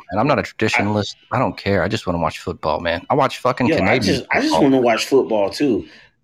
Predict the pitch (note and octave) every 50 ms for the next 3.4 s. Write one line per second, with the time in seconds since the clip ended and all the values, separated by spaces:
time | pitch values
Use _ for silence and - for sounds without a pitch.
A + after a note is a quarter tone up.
0 | _ - - A#2+ A#2+ A#2+ A2+ G2+ - A#2 A#2 A#2+ B2 B2+ B2+ B2 A#2+ A#2+ B2 A#2+
1 | A#2 - A#2+ A#2+ C#3+ F3+ F3 D#3 B2 A#2+ C3 - - - C3 B2 B2+ B2+ C3 B2+
2 | A#2 A#2 A#2 A2+ A2 - - F2+ A#2+ B2 A#2+ A2+ A2+ A2+ A2+ G#2+ G#2 F#2+ D#2+ G2
3 | A2 A2 G#2+ G2+ - - -